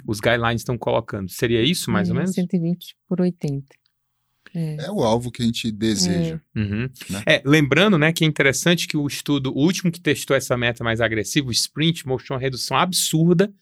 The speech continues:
Speaker 1: de s-, A V C. Então, talvez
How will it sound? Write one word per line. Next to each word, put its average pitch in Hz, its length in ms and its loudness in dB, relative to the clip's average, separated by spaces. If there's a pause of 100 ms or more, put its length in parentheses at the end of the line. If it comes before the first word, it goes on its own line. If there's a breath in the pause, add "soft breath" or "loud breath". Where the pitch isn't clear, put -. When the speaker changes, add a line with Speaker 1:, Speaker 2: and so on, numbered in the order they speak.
(140)
Speaker 1:
de 120 200 -6
s-, - 220 -6 (120)
A 110 100 -2
V 98 140 -4
C. - 260 -4 (680 soft breath)
Então, 120 140 -2
talvez 135 720 2